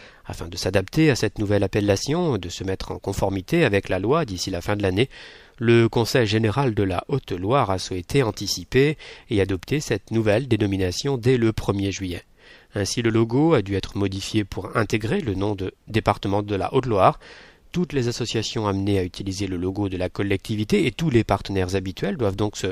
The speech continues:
rapprocher du service communication du Conseil général pour disposer du nouveau logo.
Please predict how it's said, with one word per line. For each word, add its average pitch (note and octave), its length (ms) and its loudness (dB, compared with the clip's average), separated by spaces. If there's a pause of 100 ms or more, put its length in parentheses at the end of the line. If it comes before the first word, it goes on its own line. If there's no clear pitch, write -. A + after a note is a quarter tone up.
rapprocher C3+ 600 -4
du A#2 100 -10
service F2+ 360 -4
communication A2 680 -2 (540)
du E3+ 80 -2
Conseil C3+ 280 0
général G2+ 400 2
pour G#2+ 220 -2
disposer G2 480 -4
du C3+ 160 0
nouveau B2 240 4
logo. F#2 260 0